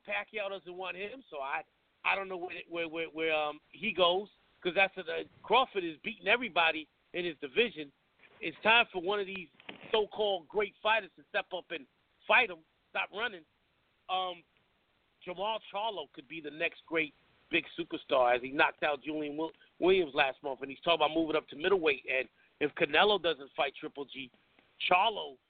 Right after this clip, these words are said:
would be a huge, huge fight with, for Triple G, 'cause he's got a great jab and a great right cross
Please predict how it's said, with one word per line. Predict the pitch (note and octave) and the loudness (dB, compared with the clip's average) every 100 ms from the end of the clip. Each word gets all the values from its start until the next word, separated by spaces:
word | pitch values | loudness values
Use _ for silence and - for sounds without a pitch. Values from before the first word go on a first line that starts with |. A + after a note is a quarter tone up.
| _ | _
would | - F3+ _ - | -12 -12 _ -20
be | F3+ F3+ - | -18 -18 -10
a | F#3 F#3+ F#3 E3+ - - - | -8 -8 -12 -18 -20 -18 -12
huge, | B3+ D#4+ G#4 G#4 F4 A#3 _ - - - - - - - | -4 0 2 4 2 -2 _ -16 -16 -16 -20 -20 -20 -8
huge | C4 F4 F4+ C#4 - - | 2 4 4 2 -6 0
fight | F3 D#3+ | 0 0
with, | E3 D3 _ _ - | -8 -12 _ _ -12
for | E3+ | -8
Triple | F#3 - D#3 | -8 -8 -10
G, | - D#3+ | -10 -8
'cause | D3 C3 | -8 -6
he's | F#3+ | -4
got | F#3 F#3+ E3 | 2 2 2
a | |
great | - F#3 F#3 C3 | -2 0 0 0
jab | F3 G#3 F#3+ C#3+ | 2 2 0 -6
and | |
a | C#3 - | -14 -10
great | F3+ - | -10 -6
right | D#3+ D3+ | -6 -6
cross | - F3 G#3 | -10 -8 -8